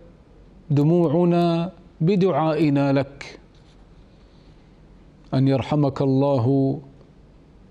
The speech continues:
رحمة واسعة. اليوم ننعاك يا أميرنا الغالي نواف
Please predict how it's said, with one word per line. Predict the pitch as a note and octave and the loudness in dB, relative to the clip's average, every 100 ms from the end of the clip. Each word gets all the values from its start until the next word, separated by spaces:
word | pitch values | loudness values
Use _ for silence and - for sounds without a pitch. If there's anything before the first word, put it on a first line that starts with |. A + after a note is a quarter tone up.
| - - | -12 -4
رحمة | C#3+ - C#3+ C3 C#3+ C3+ | -4 -2 -2 0 0 0
واسعة. | C3 C3+ - D3 C3+ C#3 D3 C#3+ C3 - - - - - - - - - - - - - | 0 0 -2 0 0 -2 0 0 -2 -6 -18 -20 -20 -20 -20 -20 -20 -20 -20 -20 -20 -8
اليوم | C#3 B2+ C#3+ C#3+ C#3 C#3 C#3 D3 - - - - - - - C#3+ | -2 0 0 2 0 0 -2 -6 -16 -20 -20 -20 -20 -20 -8 -2
ننعاك | C3+ B2+ D3+ C#3+ C#3 | 0 2 0 0 0
يا | C#3 D3 D3+ | 0 0 0
أميرنا | C#3+ D3+ C3+ C3 | 0 0 0 0
الغالي | C3 B2+ C#3 C3+ C3 B2+ B2+ - - - - - - | 0 0 0 0 0 0 -4 -10 -20 -20 -20 -10 -2
نواف | C#3 C#3 C#3+ D3 C3 - - | 0 2 2 0 -2 -6 -20